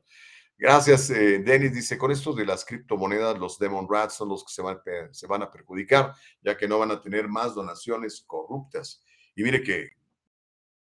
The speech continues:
mucho hay de eso, no sé si corruptas, pero sí mu-,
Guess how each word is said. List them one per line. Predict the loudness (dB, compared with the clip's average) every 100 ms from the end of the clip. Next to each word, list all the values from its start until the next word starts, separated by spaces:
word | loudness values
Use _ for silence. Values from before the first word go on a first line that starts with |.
| _ _ _ _ _ _ _
mucho | _ -4 2 2 2 -4 -4 -6
hay | -4 -2
de | -2 -4
eso, | -4
no | -12
sé | -12 -12
si | -6
corruptas, | -6 -6 -6 -8
pero | -6 -10
sí | -10
mu-, | -14